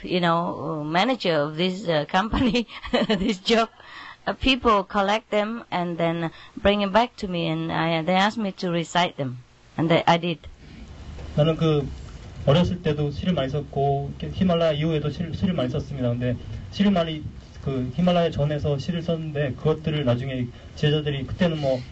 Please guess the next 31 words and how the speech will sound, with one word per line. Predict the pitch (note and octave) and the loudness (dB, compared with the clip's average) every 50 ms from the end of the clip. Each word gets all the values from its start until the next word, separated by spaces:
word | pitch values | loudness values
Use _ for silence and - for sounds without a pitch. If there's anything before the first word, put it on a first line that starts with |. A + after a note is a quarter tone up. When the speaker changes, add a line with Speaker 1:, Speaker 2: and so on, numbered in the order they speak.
| - - - - - - - | -14 -14 -12 -12 -14 -10 -2
Speaker 2:
어, | - A#2 A#2 A2+ A#2 A2+ - - - - - - - - - - | 0 2 2 2 0 -2 -6 -12 -14 -14 -14 -14 -14 -14 -8 -4
여자 | D3 C3 A#2+ D3 C#3 C3+ | -2 0 2 2 0 0
사랑 | C#3 - E3+ F3 F3 F3 E3+ E3 | 2 4 4 4 6 4 2 0
시나 | - E3+ C#3+ C3 C3+ C3 | -2 -2 0 0 2 2
아니면 | B2+ A#2+ B2+ B2+ C3 C3+ B2+ B2+ B2 | 2 2 0 0 -2 -2 -4 -4 -2
철학에 | B2+ - F#3 F3+ E3+ D#3+ | 0 2 2 4 4 2
관련된 | C#3 B2+ B2 B2 B2 B2 B2 | 2 2 2 0 0 0 -2
시나 | A#2+ - - C#3+ C3 B2+ | -2 -4 -4 0 2 2
여러 | A#2 A2+ B2 | 2 2 2
가지 | B2+ A#2+ A#2 A#2 B2 | 2 0 0 0 -2
뭐, | A#2+ A#2 A#2 A#2 A#2 - - - - - - - | -2 -2 -2 -2 -4 -8 -14 -18 -18 -18 -6 -2
여러 | B2+ C3 | 0 2
가지 | C3+ C3 - - | 2 0 -2 -6
시, | - - | -10 -6
그런 | - D3+ D3+ C#3+ C#3 | 0 2 2 2 2
시, | - - - - | -2 -6 -8 -10
시, | - - G3+ F3 - - | 0 2 4 4 4 2
시들이었는데, | - - - F3+ D3 C3+ B2+ B2+ B2 B2 | -4 -4 -2 0 0 0 0 2 4 4
나중에 | B2+ B2+ C#3+ D3+ D3 C#3+ C#3 C3 A#2+ A2+ - - - | 4 2 0 -2 -2 0 0 0 -2 -4 -4 -10 -4
제자들이 | - D3+ C#3+ D#3+ D3+ D#3+ D3+ | -2 2 2 4 2 2 0
그걸 | - D3 C#3 | 0 0 0
모아가지고 | C3+ B2+ C3 C#3 C3+ B2+ A#2+ A#2 B2 B2 | 2 2 2 2 4 2 2 2 2 0
나한테 | A#2 A#2 A2+ - C3 B2 | 0 0 -2 -2 -4 -2
이걸 | A#2+ A2 B2+ B2+ B2+ B2+ B2+ - - - - - - | 0 0 0 -2 -2 -4 -6 -10 -14 -16 -16 -12 -6
이렇게 | - A2 | -6 -2
출판을 | - - - - E3 D#3+ D3+ C#3 B2+ A#2+ B2 - | -2 2 4 4 4 4 2 0 0 -2 -2 0
아직 | C3 B2 D3 | 0 2 2
안 | C3 B2 | 2 2
했는데 | A#2+ A#2+ A2 A#2 | 2 2 2 0
하자고 | E3+ D#3+ E3 D3+ C3+ A#2+ A2+ | 2 2 2 2 2 2 0
얘기했죠. | G#2+ - - - - - - A2+ G#2+ A2 | 0 0 -2 -4 -6 -2 0 2 2 2